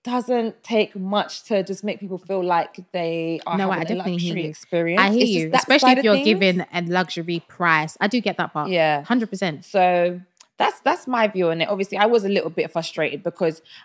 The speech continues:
Speaker 1: I also, my frustration, mine is, it was gonna be from the P O V of the bride.
Speaker 2: Yeah.
Speaker 1: Um,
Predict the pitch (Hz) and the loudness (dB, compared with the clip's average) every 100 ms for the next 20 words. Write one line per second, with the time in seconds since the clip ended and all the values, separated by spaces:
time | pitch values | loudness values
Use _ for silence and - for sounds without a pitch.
0 | - 170 160 196 196 196 180 170 170 175 | 0 2 2 0 -2 0 0 2 0 -4
1 | - 185 202 226 214 196 190 190 208 208 | -14 -4 0 0 -4 -2 -2 0 -2 -2
2 | 208 196 - - 170 156 143 139 - 143 | -6 -16 -16 -14 -12 -12 -12 -12 -14 -16
3 | 147 143 127 _ - 170 - 147 - 147 | -10 -10 -10 _ -14 -12 -8 -10 -8 -10
4 | - _ - 131 131 180 _ 170 160 165 | -10 _ -14 -12 -12 -14 _ -12 -12 -12
5 | 160 - 165 160 156 143 143 | -16 -8 0 0 -2 -10 -16